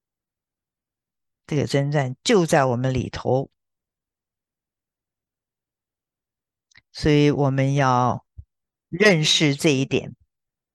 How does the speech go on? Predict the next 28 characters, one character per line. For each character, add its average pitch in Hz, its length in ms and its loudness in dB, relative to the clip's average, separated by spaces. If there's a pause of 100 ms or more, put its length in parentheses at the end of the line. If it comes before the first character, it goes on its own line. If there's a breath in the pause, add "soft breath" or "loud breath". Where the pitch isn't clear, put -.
(340 loud breath)
你 156 80 2
知 147 200 -2
道， 139 180 4
因 - 80 -6
为 147 140 4
神 143 200 0
的 196 140 2
国 160 260 4
度 170 440 2 (1500)
就 160 220 4
是 143 180 2
看 147 280 0
我 143 120 -2
们 131 160 -4
现 143 240 -2
在 143 220 0
如 139 240 -4
何 - 160 -6
了。 135 280 -4 (680)
神 147 200 -6
的 156 140 0
国 151 220 2
度 170 160 4
的 151 120 2
到 151 280 0
来 131 340 0
就 160 140 -4
是 147 280 -4